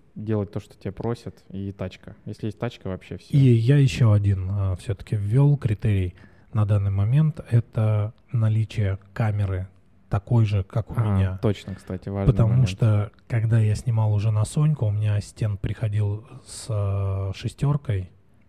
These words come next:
Speaker 2: Canon.
Speaker 1: Ш-, шесть дэ.
Speaker 2: Э, это потом просто такое мучение сводить это все. Приходил все ее фотки делать Ч Бшками, чтобы просто
Speaker 1: Ну, тоже
Speaker 2: <laughs>
Speaker 1: вариант, кстати,
Speaker 2: не
Speaker 1: почему
Speaker 2: сводить.
Speaker 1: нет?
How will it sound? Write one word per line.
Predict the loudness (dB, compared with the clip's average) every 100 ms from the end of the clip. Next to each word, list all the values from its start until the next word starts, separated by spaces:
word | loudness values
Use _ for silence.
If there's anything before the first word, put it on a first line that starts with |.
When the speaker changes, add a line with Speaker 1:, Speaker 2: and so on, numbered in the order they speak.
| _ _ _ _
Speaker 2:
Canon. | -4 -2 -2
Speaker 1:
Ш-, | -4
шесть | -6 -6
дэ. | -6 -10 -12 -6
Speaker 2:
Э, | -4 -4 -4
это | -4 -2
потом | -2 -2 -2
просто | -2 -4
такое | -6 -4 0
мучение | 0 0 -2 -2
сводить | -4 -2 -2 -2 -4
это | -6 -8
все. | -10 -6 -6
Приходил | -4 -2 0 0 0
все | 0 0
ее | 0
фотки | 0 -2 -2
делать | 0 0 0
Ч | -2 -4
Бшками, | -2 -4 -12 -20 _ _ _ -20 -20 _
чтобы | -10 -6 -2
просто | -2 -2 0
Speaker 1:
Ну, | 2
тоже | 4 4 4
Speaker 2:
<laughs> |
Speaker 1:
вариант, | 2 0 -2
кстати, | -6 -2 0 0
Speaker 2:
не |
Speaker 1:
почему | -2 0 0
Speaker 2:
сводить. | 0
Speaker 1:
нет? | -2 -4